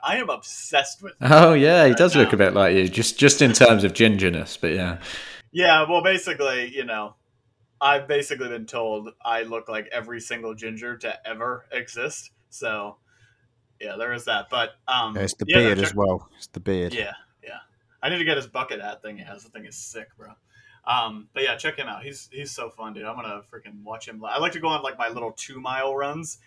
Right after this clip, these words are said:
Speaker 1: and then watch him, be like, "Dude, this is basically me." You know?
Speaker 3: <laughs> I mean, he's in, uh, Angola now, isn't he? So
Speaker 1: Yep. Yep.
Speaker 3: yeah.
Speaker 1: So fair
Speaker 3: We'll
Speaker 1: play
Speaker 3: be
Speaker 1: to
Speaker 3: tracking his, his,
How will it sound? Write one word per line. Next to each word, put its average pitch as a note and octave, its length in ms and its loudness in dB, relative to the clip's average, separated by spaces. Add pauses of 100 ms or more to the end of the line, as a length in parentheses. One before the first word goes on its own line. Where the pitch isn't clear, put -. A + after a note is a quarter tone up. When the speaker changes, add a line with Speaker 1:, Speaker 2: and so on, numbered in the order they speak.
(200)
Speaker 1:
and C3+ 100 -8
then A#2+ 200 -12
watch G#2+ 260 -8
him, C3 140 -10
be A#2 100 -8
like, G#2 160 -12
"Dude, G#2 160 -16
this A#2 220 -16
is C3+ 100 -20
basically A2+ 560 -20
me." G#2 180 -20 (600)
You - 140 -20
know? - 1120 -4
Speaker 3:
<laughs> - 0 -
I G#2+ 100 -2
mean, A2+ 160 0
he's G#2+ 180 -2
in, A#2+ 180 2
uh, G2+ 340 2
Angola G2 480 0
now, D2+ 340 -8
isn't F#2 180 -12
he? D#2+ 260 -12
So - 180 -14
Speaker 1:
Yep. G#2+ 160 -8 (880)
Yep. F#3+ 120 -16
Speaker 3:
yeah. F2+ 120 -12
Speaker 1:
So A2 380 -12
fair C#3 180 -2
Speaker 3:
We'll C#3+ 140 -4
Speaker 1:
play C3+ 80 0
Speaker 3:
be C3 120 -2
Speaker 1:
to - 0 -
Speaker 3:
tracking F#2+ 400 -4
his, E2+ 400 -10
his, E2+ 260 -14